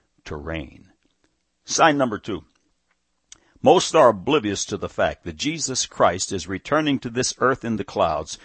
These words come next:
to gather the blood-bought church unto himself. Acts chapter one, verses ten and eleven. "And while they looked steadfastly toward heaven as he went up, behold, two men stood by them in white apparel,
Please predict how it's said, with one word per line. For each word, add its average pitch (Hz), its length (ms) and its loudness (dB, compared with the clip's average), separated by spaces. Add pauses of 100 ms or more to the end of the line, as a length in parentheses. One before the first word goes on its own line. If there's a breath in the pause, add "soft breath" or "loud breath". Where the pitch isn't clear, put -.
(160 soft breath)
to 113 100 -4
gather 139 440 2
the 123 140 -4
blood-bought 123 640 2
church 139 340 -2
unto 123 300 0
himself. 98 540 -2 (400 soft breath)
Acts 135 300 6
chapter 107 400 2
one, 101 300 0
verses - 400 -6
ten 110 240 -2
and 95 100 -2
eleven. 82 380 -4 (400 soft breath)
"And 110 120 2
while 143 180 8
they 180 140 6
looked 180 280 0
steadfastly 151 800 2
toward 127 320 0
heaven 131 380 2
as 107 160 -2
he 104 100 -4
went 110 260 0
up, 117 220 0
behold, 120 460 4
two 233 200 -4
men 165 320 0
stood 98 380 -4
by 117 220 8
them 95 200 0
in 92 180 -4
white 101 200 2
apparel, 95 500 -2